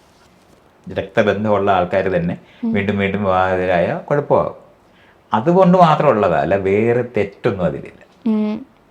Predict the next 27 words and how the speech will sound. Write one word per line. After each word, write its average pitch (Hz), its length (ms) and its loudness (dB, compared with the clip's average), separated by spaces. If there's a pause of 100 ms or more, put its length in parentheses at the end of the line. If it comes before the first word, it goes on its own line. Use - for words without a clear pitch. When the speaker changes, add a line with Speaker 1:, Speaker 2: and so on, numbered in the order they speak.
(1200)
Speaker 1:
രണ്ടുപേര് 139 380 2
ത-, 156 40 0
ഇണ 123 220 2
ചേർന്ന 131 280 2
കുഞ്ഞുണ്ടാകുന്നുണ്ടെങ്കിൽ 113 880 2
ശരിയാണ്. 80 420 -2 (560)
Speaker 2:
ഉം. 208 280 -2 (280)
Speaker 1:
തെറ്റാകുന്ന 135 480 4
എപ്പോഴാണ്? 104 480 -2
രണ്ടുപേര് 113 420 2
തമ്മിൽ 107 280 0
ഇണ 104 280 2
ചേർന്ന 104 280 0
കുഞ്ഞുണ്ടാകത്തില്ല 101 960 0
എന്നുള്ളതല്ല, 98 520 0 (340)
രണ്ട് 82 180 -4
സ്പീഷീസിലുള്ളവർ 147 840 2
തമ്മിൽ 131 260 4
എങ്ങാനും 120 280 0
ബന്ധം 110 220 0
ഉണ്ടാക്കി 98 300 -4
മാത്രമേ 87 400 -2
കു-, - 440 -10
ആ, 85 360 -2
ആ 98 40 -2
ലെവലിൽ 90 340 0
പ്രശ്നമുള്ളൂ. - 420 -14